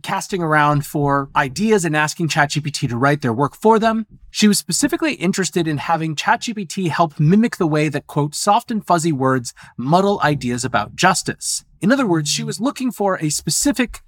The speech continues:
corpus of knowledge that chat G P T had access to that would help her bring to life her vision for her creative work.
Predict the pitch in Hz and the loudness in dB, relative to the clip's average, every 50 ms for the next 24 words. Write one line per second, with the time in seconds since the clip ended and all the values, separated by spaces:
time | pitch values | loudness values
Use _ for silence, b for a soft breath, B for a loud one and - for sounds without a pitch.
0 | _ _ - - - 269 262 - 247 - - 165 139 147 165 196 220 208 175 151 | _ _ -4 0 0 0 0 0 -4 -4 -2 -2 0 2 4 4 4 2 0 -2
1 | 135 - 165 151 - - 180 170 - - 196 156 196 147 - - 139 123 120 143 | -4 -6 -8 -6 -4 -2 -2 -2 -2 -4 -6 -8 -8 -8 -6 -6 -6 -4 -2 0
2 | 185 220 - - 196 165 - - - 143 131 131 147 131 131 - - 208 - - | -2 -2 -2 -2 -4 -4 -4 -4 -2 -2 -2 -2 -4 -8 -8 -4 -2 -2 -2 -2
3 | - 202 180 165 156 - 135 139 185 208 214 202 - 202 165 139 127 135 131 - | -2 -2 -2 -2 -2 -2 2 2 4 4 4 2 0 -2 -2 -2 -2 -2 -4 -6
4 | - 123 123 120 143 285 277 - 214 202 185 - - 135 127 117 143 156 147 - | -8 -8 -6 -2 -2 -2 0 0 -2 -4 -4 -2 -2 0 0 2 0 0 0 2
5 | 180 147 120 110 104 104 95 - 160 175 143 - _ _ | 2 2 2 2 -2 -6 -4 0 0 2 2 0 _ _